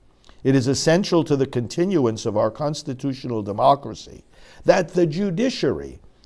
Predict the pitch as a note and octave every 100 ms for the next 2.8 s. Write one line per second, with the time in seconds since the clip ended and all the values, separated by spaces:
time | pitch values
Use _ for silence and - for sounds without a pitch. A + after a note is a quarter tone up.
0 | - D#3+ F#3 G3 F3+ - G#3+ C#4 C4 B3
1 | B3+ G#3+ A3 G#3+ G#3 - G#3+ G3+ G#2 A#2+
2 | - D#3+ C3+ - A3+ F3 C#3+ -